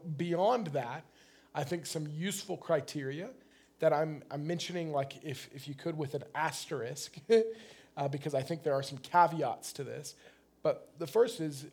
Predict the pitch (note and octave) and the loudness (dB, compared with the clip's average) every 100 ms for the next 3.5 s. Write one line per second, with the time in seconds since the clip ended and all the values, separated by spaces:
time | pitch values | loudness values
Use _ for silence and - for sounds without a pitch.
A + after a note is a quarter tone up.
0 | - D#3 D3+ C#3 E3+ F3 - D#3+ A3 G3 | -6 -4 -4 2 2 2 2 4 4 4
1 | D#3 C#3 C3+ C3+ - E3 F3+ - - _ | 0 -2 -8 -10 -6 -4 -4 -6 -18 _
2 | _ _ _ _ _ - _ _ _ _ | _ _ _ _ _ -20 _ _ _ _
3 | _ - E3 D#3 | _ 0 2 2